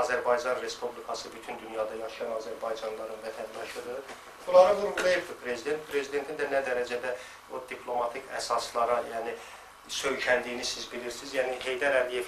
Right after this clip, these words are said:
kimi bir şəxsiyyətin ağzından belə bir cümlə çıxırsa, o elə bu deməkdir ki, bizə əlbəttə, yəni, e, qanuni vətəndaşlıq verməsə də vətəndaş hesab eləyir bizi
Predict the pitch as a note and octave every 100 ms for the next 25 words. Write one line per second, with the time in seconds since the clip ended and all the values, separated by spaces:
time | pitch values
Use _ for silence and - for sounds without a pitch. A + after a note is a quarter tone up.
0 | - B2 A#2 A#2+ B2 A#2+ B2 A#2+ A#2 A#2
1 | A#2 A#2 A#2 A#2 A#2 A#2+ A2+ A#2+ A#2+ A#2+
2 | - C3 - D#3 C#3+ B2+ B2 B2 B2 A#2+
3 | - - B2 G#2+ A2 A#2 A#2 - A#2 A2+
4 | A#2 - - - - - C#3 C3 A#2+ C3
5 | B2 B2+ C3+ A#2+ A#2+ A#2 C#3+ - A#2+ A#2+
6 | A#2 A2+ - A#2 B2 A2+ A#2 A2+ A#2 -
7 | - A2 - A2+ A2+ A#2 A2+ A2+ B2